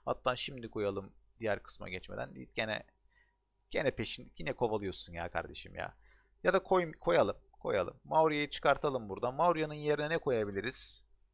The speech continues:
Benim hesabım adına ne mantıklı gelir? Şöyle bir bakıyorum. Gorgo olabilir.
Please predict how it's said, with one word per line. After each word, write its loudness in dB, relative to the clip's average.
Benim 2
hesabım 4
adına 0
ne 0
mantıklı -4
gelir? -2
Şöyle -2
bir -14
bakıyorum. -4
Gorgo 4
olabilir. 0